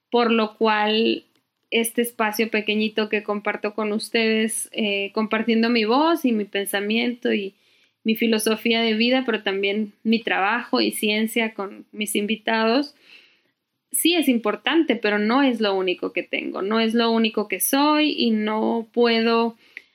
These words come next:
arrastrarme a cumplir con un deber todo el tiempo si en lo demás tengo necesidades que cumplir primero, ¿no? Entonces,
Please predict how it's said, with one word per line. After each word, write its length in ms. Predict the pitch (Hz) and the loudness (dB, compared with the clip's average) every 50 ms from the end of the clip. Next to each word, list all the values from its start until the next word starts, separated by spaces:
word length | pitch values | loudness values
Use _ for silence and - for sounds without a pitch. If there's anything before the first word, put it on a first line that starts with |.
| _ _ - | _ _ -2
arrastrarme 960 | 208 226 226 214 214 - - - - 247 247 247 240 240 247 254 254 247 | -2 0 0 0 -2 -2 -4 0 0 0 0 2 0 0 2 2 2 2
a 80 | 240 233 | 2 2
cumplir 420 | 233 233 233 220 226 240 233 233 | 2 2 2 2 2 0 0 0
con 180 | - 247 233 233 | 0 0 0 2
un 200 | 233 233 233 226 | 2 2 2 2
deber 440 | 226 226 220 226 220 220 220 220 220 | 2 2 2 2 2 2 0 -2 -2
todo 200 | - 226 220 220 | -2 0 2 2
el 160 | 220 214 220 | 2 0 -2
tiempo 500 | - - 233 220 214 214 208 - 240 233 | 0 0 0 2 0 0 -2 -2 -2 -2
si 380 | 233 - - 220 214 208 208 202 | -2 0 0 0 2 2 2 0
en 180 | 202 202 196 | 0 -2 -2
lo 120 | 202 202 202 | 0 0 0
demás 560 | 196 196 196 202 202 214 220 - - - - | 0 0 -2 -2 -2 -2 -4 -6 -8 -10 -6
tengo 260 | - 214 214 208 214 | -4 -2 -2 0 0
necesidades 920 | 214 214 214 - 208 196 - 214 202 190 190 190 190 196 190 196 - - _ _ - | 0 -2 -2 -4 -6 -8 -6 -4 -2 -2 -2 -2 -2 -4 -4 -6 -10 -16 _ _ -4
que 200 | 208 196 190 190 | -4 -4 -4 -2
cumplir 440 | - 208 208 202 - 208 190 - - | -4 -6 -6 -4 -2 -4 -4 -4 -4
primero, 500 | - 185 185 196 196 202 175 175 170 165 | -6 -4 -4 -2 -2 -4 -4 -4 -6 -4
¿no? 220 | - - 139 139 | -2 -2 0 0
Entonces, 600 | 127 226 - 226 220 220 220 - 240 247 240 - | 0 -2 -2 0 -2 0 2 2 2 2 0 -2